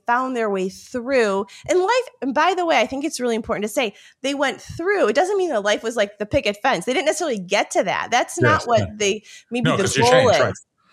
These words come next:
Speaker 1: But
Speaker 2: Right, what happens,
Speaker 1: they
Speaker 2: I think,
Speaker 1: went
Speaker 2: is that
Speaker 1: through.
Speaker 2: you change in the course. You think you want the
Speaker 1: Yes.
Speaker 2: picket fence, and it turns out, you know, you want the community, and so, or you, you know, w-, w-, you want the farm or whatever. I could, I could, I could beat the
Speaker 1: Whatever it
Speaker 2: analogy to
Speaker 1: is.
Speaker 2: death, but yeah. But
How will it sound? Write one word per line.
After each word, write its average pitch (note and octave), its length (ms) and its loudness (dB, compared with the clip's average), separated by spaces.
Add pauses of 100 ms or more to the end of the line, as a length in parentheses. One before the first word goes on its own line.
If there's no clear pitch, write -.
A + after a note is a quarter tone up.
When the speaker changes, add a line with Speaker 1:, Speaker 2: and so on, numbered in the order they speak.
(460)
Speaker 1:
But C4 120 4
Speaker 2:
Right, D#3+ 120 2
what E3 120 2
happens, F#3 300 2
Speaker 1:
they E3 60 2
Speaker 2:
I D#3+ 40 0
think, D#3+ 160 0
Speaker 1:
went - 20 -
Speaker 2:
is C3+ 80 -2
that D3 80 2
Speaker 1:
through. A#2+ 80 0
Speaker 2:
you B2 80 2
change C#3+ 360 0
in B2+ 100 2
the A#2 60 0
course. A#2 320 0
You B2+ 120 0
think D3+ 260 -2
you C#3 80 4
want - 180 4
the B2+ 140 -2
Speaker 1:
Yes. - 100 0
Speaker 2:
picket A2 140 -2
fence, B2+ 260 0
and A#2+ 80 2
it A2+ 120 0
turns B2+ 260 -2
out, A2+ 300 -2 (240)
you B2+ 100 -2
know, A#2 80 2
you A2 220 2
want A2+ 160 2
the A#2+ 80 0
community, B2 680 2
and A2+ 220 -2
so, A2 380 2
or G#2+ 420 2 (260)
you, A2+ 120 0
you A#2 140 0
know, G#2+ 120 2
w-, G2+ 160 -2
w-, G#2+ 200 -8
you A2+ 160 0
want A2+ 140 2
the - 80 -4
farm A#2+ 380 2
or A2 140 2
whatever. A2+ 380 0
I G#2+ 100 0
could, G2+ 220 -6 (200)
I G#2 100 -2
could, G2 380 -6
I G#2 60 -2
could F#2+ 200 -10
beat F#2+ 80 -2
the - 40 6
Speaker 1:
Whatever G3 200 2
it G#2+ 140 2
Speaker 2:
analogy F3 180 2
to D#3 60 -2
Speaker 1:
is. D3 80 -4
Speaker 2:
death, A2 240 -2
but A#2 120 -2
yeah. A2+ 180 0 (340)
But D3+ 100 0